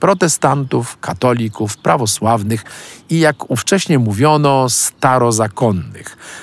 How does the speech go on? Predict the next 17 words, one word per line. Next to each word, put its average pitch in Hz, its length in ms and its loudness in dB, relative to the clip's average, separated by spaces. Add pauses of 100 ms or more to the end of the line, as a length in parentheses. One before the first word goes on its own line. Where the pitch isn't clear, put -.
(220)
dając 135 440 0
podwaliny 120 840 0
wielowyznaniowej 120 1200 0
i 107 120 -6
wieloetnicznej 113 1160 -2
społeczności 98 840 -2
Falenicy. - 680 -10 (460)
Przed - 260 0
pierwszą 190 480 2
wojną 120 440 2
na 123 140 0
stałe 151 400 2
mieszkało 139 500 2
tutaj 135 380 0 (120)
trzysta - 580 0
sześćdziesiąt 113 600 -2
osób, 151 360 0